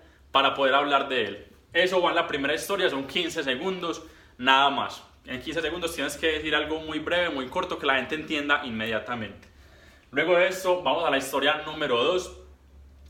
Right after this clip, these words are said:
que acá hay un regalito, y eso significa valor.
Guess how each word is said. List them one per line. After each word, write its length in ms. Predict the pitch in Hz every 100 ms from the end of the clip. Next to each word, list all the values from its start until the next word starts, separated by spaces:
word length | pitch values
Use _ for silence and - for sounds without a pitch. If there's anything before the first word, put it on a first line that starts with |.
| -
que 80 |
acá 260 | 135 151 165
hay 120 | -
un 80 | 160
regalito, 640 | 160 165 165 156 - 156 - - -
y 140 | 151
eso 100 | 151
significa 840 | 160 160 147 143 185 180 170 - -
valor. 480 | 120 127 123 123 107